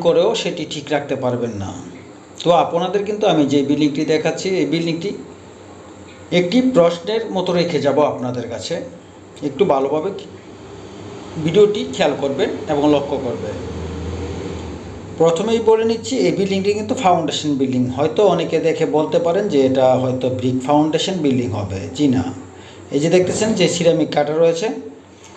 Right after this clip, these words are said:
আসলে মূলত এটা কিন্তু আরসিসি পিলারে সিরামিক কাটা হয়েছে। তো মূল প্রশ্নটি হচ্ছে, এখানে প্রতিটি প্লাস্টারে ফাটল দেখতেছেন,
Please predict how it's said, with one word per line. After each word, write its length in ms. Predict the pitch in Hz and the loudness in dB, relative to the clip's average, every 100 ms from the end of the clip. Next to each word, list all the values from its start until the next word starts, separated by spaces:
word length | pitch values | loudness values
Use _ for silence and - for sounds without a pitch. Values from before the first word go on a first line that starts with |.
| - 131 | -8 -4
আসলে 240 | - 175 170 170 | 0 2 4 4
মূলত 240 | 185 - 214 | 4 6 4
এটা 120 | 165 147 | 4 2
কিন্তু 220 | 156 147 - 262 - - - | 0 0 -4 -6 -10 -6 -2
আরসিসি 380 | 143 160 - 175 | 0 -2 -2 -2
পিলারে 320 | 170 170 175 240 - | 0 2 2 2 0
সিরামিক 320 | 156 139 131 127 | 2 2 2 0
কাটা 180 | 117 120 | -2 -2
হয়েছে। 280 | 113 104 104 - - - - - - - - - - | -4 -6 -10 -12 -14 -18 -20 -20 -20 -18 -18 -8 2
তো 60 | 175 180 | 6 8
মূল 160 | 247 254 214 | 6 4 4
প্রশ্নটি 440 | 208 208 247 262 254 | 4 2 -2 2 2
হচ্ছে, 240 | 247 202 214 - - 151 | 2 0 0 -4 -8 -2
এখানে 320 | 170 185 175 - - - - - - - - - - - 143 | 0 2 0 -4 -10 -14 -20 -20 -20 -20 -20 -20 -20 -4 2
প্রতিটি 360 | 156 - - 233 175 | 2 2 -4 -4 2
প্লাস্টারে 460 | 170 170 214 233 254 - | 2 2 4 4 4 0
ফাটল 280 | 170 170 190 185 | 0 0 0 -2
দেখতেছেন, 420 | 165 143 - 104 | -2 -4 -6 -8